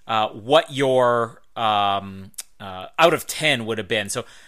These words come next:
the nineteen ninety-eight Parent Trap has an eighty-six percent on Rotten Tomatoes and a six point five on I M D B. So the critics actually in this case like it even more than the audience. The audience, you know, thought it was okay.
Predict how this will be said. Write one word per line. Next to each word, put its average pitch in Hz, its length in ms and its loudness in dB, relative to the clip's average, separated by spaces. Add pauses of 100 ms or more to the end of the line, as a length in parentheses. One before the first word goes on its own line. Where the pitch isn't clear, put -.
(140)
the 135 120 -4
nineteen 208 260 2
ninety-eight 185 240 4
Parent 143 260 0
Trap 123 300 2
has 110 480 0
an 120 180 -12
eighty-six 190 460 -2
percent 143 300 -4
on 123 80 -2
Rotten 120 180 2
Tomatoes 107 420 -4
and 113 160 -12
a 107 60 -8
six - 340 -4
point - 300 -8
five 127 340 4
on 110 120 -2
I 110 140 0
M 104 100 -6
D 101 160 -10
B. - 340 -14 (380)
So 107 400 -4 (520)
the 113 640 -2 (580)
critics - 380 4
actually 131 280 4
in 117 80 -2
this 117 120 -4
case 117 260 -4
like 117 220 -2
it 117 80 -10
even 113 240 -8
more 110 180 -4
than 101 140 -10
the 101 100 -4
audience. 120 400 4
The 120 140 -10
audience, 110 560 -4
you 107 40 -12
know, 98 80 -10
thought 110 160 -6
it 98 40 -8
was 92 120 -12
okay. 101 280 -4